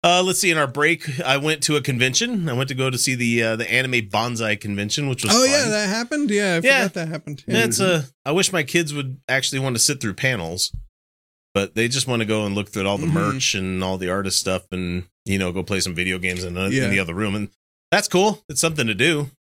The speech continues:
Speaker 1: but, I mean, I don't know if I really want to sit through most of the panels that they have there.
Speaker 2: <laughs> I mean,
Speaker 1: 'Cause, like, look,
Speaker 2: they're,
Speaker 1: I,
Speaker 2: they're
Speaker 1: I know
Speaker 2: fine.
Speaker 1: my people.
Speaker 2: They're fine,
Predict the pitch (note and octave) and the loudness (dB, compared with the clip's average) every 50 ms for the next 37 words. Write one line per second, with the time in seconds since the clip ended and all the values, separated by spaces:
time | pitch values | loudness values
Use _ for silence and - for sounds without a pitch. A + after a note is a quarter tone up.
0 | _ _ _ _ _ F#2+ F2+ F2 E2+ - _ _ _ _ _ _ _ _ _ _ | _ _ _ _ _ -2 -2 -2 -4 -6 _ _ _ _ _ _ _ _ _ _
1 | _ _ _ _ _ _ _ - C#3 C#3+ C#3 C#3 C#3 D#3+ F3 F3 D#3+ C#3+ C#3 C#3 | _ _ _ _ _ _ _ 2 2 4 4 4 2 2 2 2 0 0 0 0
2 | C3+ A#2+ - C3 A#2 G#2 A2 A2 A2 A2 G2+ G2 G#2+ G2 - - - A#2+ - - | 0 0 0 0 0 0 0 0 0 0 0 -2 0 2 2 2 2 0 -4 -6
3 | - F#2 F#2+ F2+ G2 G2+ - - - E2+ - G2+ F#2+ F#2 G#2+ G2 A2 G#2+ F#2+ G#2+ | -6 -6 -4 -2 -2 -2 -2 -4 -4 -4 -2 -2 0 0 -2 -2 -2 -2 -2 0
4 | G2+ F#2 - A2+ G#2+ G2+ A2 G#2+ E3+ F#3 D3 A#2 A#2 G#3 G#3 F#3+ - - - G3+ | -2 0 0 0 0 -2 0 0 2 2 2 2 2 2 0 0 -2 -2 -4 -4
5 | F#3 - - _ - F#3 - - _ _ _ _ E3 D#3 - _ _ _ _ _ | -4 -4 -6 _ -10 -10 -10 -10 _ _ _ _ -4 -4 -4 _ _ _ _ _
6 | _ _ _ _ _ _ _ _ _ _ _ - C4 B3 F#3 D3+ D3+ G3 F3+ D#3+ | _ _ _ _ _ _ _ _ _ _ _ -2 2 2 2 4 4 4 4 4
7 | F#3+ F3 F3 F3+ F#3 F3 D3+ C#3+ F3 F#3+ G#3 G#3 E3 G3 A3 G#3 G3 F#3+ E3+ D3+ | 4 2 2 4 2 2 4 4 4 2 2 2 4 4 4 6 4 2 2 4
8 | C3+ A#2 A2 B2 A#2+ G2+ - F2+ E2+ - - _ - D4 D4+ - - C4+ A#3 G#3 | 2 2 2 0 -2 -2 -2 -4 -8 -8 -6 _ 0 2 2 2 2 2 4 4
9 | F#3+ F3+ F3 E3 - | 4 4 2 0 -2